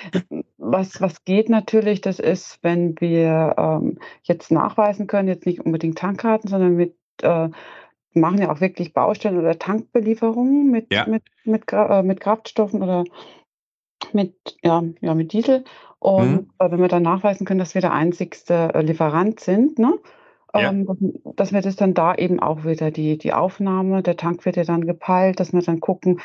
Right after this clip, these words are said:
Speaker 1: wie viel Liter waren, sind da noch drin. Wir weisen nach, dass das alles von uns gekommen ist. Dann haben wir da wieder eine Chance.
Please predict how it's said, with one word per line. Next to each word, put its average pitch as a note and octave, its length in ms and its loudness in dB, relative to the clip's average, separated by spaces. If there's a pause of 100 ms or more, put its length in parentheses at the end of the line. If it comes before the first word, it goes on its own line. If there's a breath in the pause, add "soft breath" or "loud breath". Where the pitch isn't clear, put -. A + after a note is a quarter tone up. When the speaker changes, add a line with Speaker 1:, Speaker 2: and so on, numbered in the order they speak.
(200 loud breath)
Speaker 1:
wie F#3 80 4
viel F#3 140 2
Liter F3 340 2
waren, E3+ 320 0
sind F#3 200 2
da E3+ 80 2
noch E3+ 180 2
drin. E3+ 300 2
Wir E3 120 4
weisen E3 280 2
nach, D#3+ 200 2
dass D#3+ 200 -8
das D#3 160 -10
alles E3 280 -2
von - 100 -4
uns F3 280 0 (300 loud breath)
gekommen F3 380 0
ist. E3+ 240 -2 (100)
Dann D#3+ 260 0
haben E3 120 2
wir E3+ 100 2
da D#3 180 0
wieder E3 160 0
eine D#3+ 120 2
Chance. D#3 460 -2